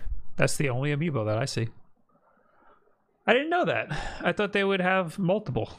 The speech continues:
Speaker 2: Interesting. Um, uh, when does this game come out?
Speaker 1: Uh, July sixteenth, I believe.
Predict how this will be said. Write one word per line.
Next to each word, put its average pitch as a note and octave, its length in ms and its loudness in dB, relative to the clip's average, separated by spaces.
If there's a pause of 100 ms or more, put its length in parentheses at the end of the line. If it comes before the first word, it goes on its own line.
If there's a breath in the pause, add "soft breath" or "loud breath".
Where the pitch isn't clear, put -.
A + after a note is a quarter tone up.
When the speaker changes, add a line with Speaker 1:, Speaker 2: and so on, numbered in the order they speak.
(920 soft breath)
Speaker 2:
Interesting. D3 440 -6 (1400)
Um, A#2 580 -2 (1200)
uh, D3 240 6
when F3 140 2
does F4 100 2
this G3+ 120 0
game D#3+ 200 -2
come - 140 -4
out? G#2+ 200 -4 (1800)
Speaker 1:
Uh, A#2+ 440 0
July A#2 440 0
sixteenth, - 500 -14
I G2 60 -10
believe. - 360 -16